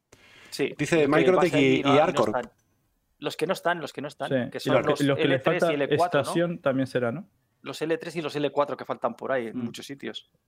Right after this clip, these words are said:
Speaker 2: ¿Cómo? Repite, Billy.
Speaker 3: Que le-, y los que les faltan estación, ¿no? Hay algunos por ahí que no tienen estación.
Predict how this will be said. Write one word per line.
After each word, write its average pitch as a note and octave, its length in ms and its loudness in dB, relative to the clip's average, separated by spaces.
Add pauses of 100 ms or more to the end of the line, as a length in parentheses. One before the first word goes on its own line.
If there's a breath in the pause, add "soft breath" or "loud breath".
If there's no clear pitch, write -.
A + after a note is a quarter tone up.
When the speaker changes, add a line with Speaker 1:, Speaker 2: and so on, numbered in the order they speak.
Speaker 2:
¿Cómo? D3+ 180 2
Repite, D3 260 2
Billy. F3 280 0 (840)
Speaker 3:
Que C#3 100 0
le-, C3 160 0
y C#3+ 60 2
los C3 160 0
que C3 80 2
les A#2+ 120 0
faltan D3+ 300 0
estación, B2+ 480 -2
¿no? B2+ 120 -2
Hay C#3+ 80 -4
algunos D3 320 -2
por B2+ 140 0
ahí C#3 120 0
que D3+ 80 -4
no C3+ 100 -2
tienen C3+ 220 -2
estación. A2+ 500 -8